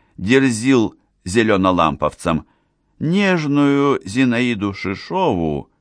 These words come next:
которой Валентин Катаев обязался доставить бессмертие, я берусь прославить гораздо скорее».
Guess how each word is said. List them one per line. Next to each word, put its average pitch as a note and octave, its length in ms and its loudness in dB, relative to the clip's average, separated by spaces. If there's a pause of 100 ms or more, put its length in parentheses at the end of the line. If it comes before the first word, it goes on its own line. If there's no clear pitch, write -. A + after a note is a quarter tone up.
(420)
которой C3 480 0
Валентин G#2+ 520 -2
Катаев F#2+ 500 0
обязался E2+ 580 -2
доставить D#2+ 540 -4
бессмертие, C#2 880 -8 (380)
я G#3+ 300 4
берусь G#2+ 440 2
прославить F#2 880 -2 (160)
гораздо C3 800 4
скорее». B2 800 -2